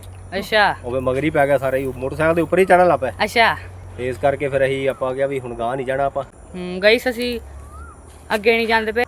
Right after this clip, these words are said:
Speaker 1: ਤੇ ਚਲੋ ਤੁਹਾਨੂੰ ਮੈਂ ਇੱਥੋਂ ਹੀ ਦਿਖਾ ਦਿੰਦਾ ਆ। ਗਾਇਸ, ਦੇਖੋ ਅੰਬ ਦੇ ਪੇੜ, ਵਿੱਚ ਹੋਰ ਕੋਈ ਵੀ ਗਾਇਸ ਪੇੜ ਆ, ਪਰ ਜ਼ਿਆਦਾਤਰ ਤਾਂ ਇੱਧਰ ਅੰਬ ਦੇ ਪੇੜ ਹੀ ਆ। ਦੇਖੋ ਗਾਇਸ,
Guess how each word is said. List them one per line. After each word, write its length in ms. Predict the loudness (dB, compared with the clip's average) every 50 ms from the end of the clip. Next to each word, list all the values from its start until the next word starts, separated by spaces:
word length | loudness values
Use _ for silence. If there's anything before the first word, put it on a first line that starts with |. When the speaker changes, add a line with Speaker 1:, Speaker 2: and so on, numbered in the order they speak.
| -4 -10 -10 -6
Speaker 1:
ਤੇ 80 | -6 0
ਚਲੋ 240 | 0 2 2 2 2
ਤੁਹਾਨੂੰ 240 | 2 0 0 0 -4
ਮੈਂ 100 | -6 -6
ਇੱਥੋਂ 160 | -6 -6 -6
ਹੀ 20 |
ਦਿਖਾ 220 | -6 -4 -6 -4 -6
ਦਿੰਦਾ 360 | -6 -8 -8 -4 -2 -2 -2
ਆ। 60 | -2 -4 -10 -18 -18 -20 -20 -20 -20 -20 -20 -18 -18 -18 -18 -18 -16 -14 -14 -16 -10 0 6 8
ਗਾਇਸ, 300 | 8 10 8 8 8 8
ਦੇਖੋ 420 | 6 6 6 4 2 4 2 2 0 -8 -20 -20 -20 -20 -20 -20 -20 -20 -20 -20 -20 -20 -20 -20 -20 -20 _ -20 -20 -4 2
ਅੰਬ 240 | 2 4 4 2 2
ਦੇ 140 | 0 0
ਪੇੜ, 320 | 2 4 4 6 6 4 0 -6 -10 -20 -20 -20 -20 -20 -20 -20 -20 -20 -20 -20 -20 -20 -20 -20 -20 _ _ _ -20 -20 _ 0
ਵਿੱਚ 240 | 0 2 2 2
ਹੋਰ 240 | 2 2 2 0 0
ਕੋਈ 200 | 2 4 4 4
ਵੀ 140 | 4 4 4
ਗਾਇਸ 240 | 4 4 4 2 0
ਪੇੜ 280 | 2 4 4 6 6 4
ਆ, 100 | 4 2 _ _ -20 -20 _ _ -20 -20 -20 -20 -20 -20 -20 2 4
ਪਰ 140 | 4 4
ਜ਼ਿਆਦਾਤਰ 480 | 6 6 6 6 6 6 4 2 0 0
ਤਾਂ 140 | 2 2 0
ਇੱਧਰ 380 | 2 0 0 -2 -2 -2 -2 -6 -8 -20 -20 _ _ _ 0 0 0
ਅੰਬ 140 | 2 2
ਦੇ 120 | -2 -2 -2
ਪੇੜ 240 | 0 2 2 2 2
ਹੀ 120 | 2 2
ਆ। 140 | 2 0 0 -2 _ _ _ _ _ -20 _ -20 -20 -20 -20 -20 -20 -20 -20 -20 _ _ _ _
ਦੇਖੋ 260 | -12 -12 -10 -8 -6 -4
ਗਾਇਸ, 220 | -4 -4 -4